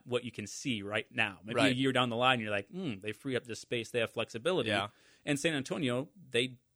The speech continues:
Speaker 1: didn't wanna free up space. They're not, they're not worried about the future. Pop's worried about right now. He doesn't
Speaker 2: Which
Speaker 1: care
Speaker 2: is
Speaker 1: about
Speaker 2: what you should. I
Speaker 1: down the
Speaker 2: like that.
Speaker 1: line.
Speaker 2: I like
Speaker 1: Yeah.
Speaker 2: that. You wanna go win right now. I mean, the Spurs have a history of being good and traditionally being good.
Speaker 1: Mm-hmm.
Speaker 2: I like that. I,
Speaker 1: And maybe with Pop,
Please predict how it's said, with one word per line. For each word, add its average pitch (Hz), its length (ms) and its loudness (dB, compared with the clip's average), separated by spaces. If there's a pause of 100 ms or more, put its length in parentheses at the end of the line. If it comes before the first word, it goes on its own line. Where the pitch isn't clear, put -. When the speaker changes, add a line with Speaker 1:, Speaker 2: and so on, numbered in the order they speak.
(140)
Speaker 1:
didn't 156 240 2
wanna 123 200 0
free 113 180 -4
up 101 80 0
space. 110 200 -4
They're 131 80 -2
not, 135 140 0
they're 139 120 4
not 131 120 2
worried 147 200 8
about 113 180 4
the 120 80 0
future. 113 500 -4
Pop's - 280 -2
worried 120 180 0
about 101 220 -2
right 101 180 -8
now. 98 220 -10
He 123 80 -2
doesn't 113 240 -4
Speaker 2:
Which 127 140 2
Speaker 1:
care 107 60 4
Speaker 2:
is 113 60 4
Speaker 1:
about 104 120 6
Speaker 2:
what 127 120 6
you 131 80 -4
should. - 260 -8
I 127 80 4
Speaker 1:
down 107 100 6
the 110 40 6
Speaker 2:
like 98 160 4
that. - 60 -
Speaker 1:
line. 104 100 4
Speaker 2:
I 120 80 4
like 170 200 4
Speaker 1:
Yeah. 123 120 4
Speaker 2:
that. 117 80 0
You 113 140 -4
wanna 139 180 0
go 135 140 4
win 139 200 2
right 131 140 2
now. 127 240 4
I 156 40 6
mean, 131 160 0
the 117 80 -4
Spurs 143 320 4
have 143 100 4
a 123 40 4
history 147 360 0
of 131 80 0
being 147 240 4
good 139 260 4
and 120 220 -6 (200)
traditionally 135 440 0
being 127 240 -6
good. 127 260 2 (320)
Speaker 1:
Mm-hmm. 127 160 -6
Speaker 2:
I 127 60 2
like 143 220 8
that. 104 200 -4
I, 117 120 -2
Speaker 1:
And 120 180 6
maybe 147 140 4
with 156 180 4
Pop, 143 320 2